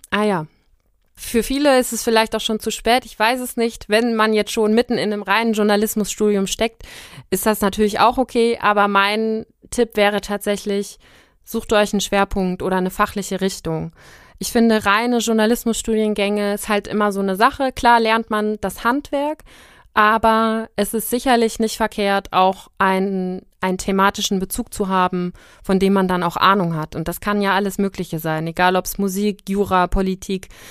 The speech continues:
was auch immer ist. Aber ich glaube, es ist einfach gut, seine fachliche Nische irgendwie zu haben und dann zusätzlich das Handwerk zu lernen. Das wäre mein zweiter Tipp.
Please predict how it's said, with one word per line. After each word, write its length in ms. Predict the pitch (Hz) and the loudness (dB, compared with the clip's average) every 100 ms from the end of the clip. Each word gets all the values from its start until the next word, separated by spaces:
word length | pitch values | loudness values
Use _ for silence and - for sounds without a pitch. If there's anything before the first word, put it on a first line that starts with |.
| - - | -18 -2
was 200 | 202 208 | 0 0
auch 120 | 196 | -2
immer 380 | - 214 185 160 | 0 0 2 0
ist. 240 | 226 - | -2 -2
Aber 160 | 196 190 | -2 -2
ich 100 | 190 | -2
glaube, 360 | 185 202 208 202 | -2 0 2 0
es 220 | 202 - | -2 -6
ist 280 | 196 - - | -8 -6 -4
einfach 320 | 190 202 185 | -4 -4 -6
gut, 320 | 226 226 - | -4 -4 -4
seine 420 | - 190 196 190 | -2 2 2 0
fachliche 480 | 185 214 - 208 208 | -2 -4 -2 -4 0
Nische 300 | 214 269 - | 4 4 2
irgendwie 400 | 170 165 160 160 | -4 -6 -6 -8
zu 200 | - 160 | -8 -6
haben 360 | 165 160 196 262 - - - | -4 0 0 -2 -8 -20 -14
und 220 | - 190 190 | -2 0 2
dann 220 | 196 220 | 2 2
zusätzlich 640 | - 233 214 208 - 202 | -2 -2 -2 -2 -4 -6
das 220 | - 190 | -4 -4
Handwerk 400 | 185 175 156 151 | -2 -4 -4 -8
zu 120 | - 156 | -8 -8
lernen. 400 | 151 151 151 156 - - - | -6 -8 -8 -12 -20 -20 -10
Das 220 | - 185 | -4 -2
wäre 560 | 180 175 175 170 170 170 - | 0 0 0 -4 -4 -6 -6
mein 580 | 165 160 160 160 160 - | -4 -2 -2 -4 -6 -8
zweiter 360 | - 160 156 151 | -4 -4 -4 -6
Tipp. 220 | 240 | -2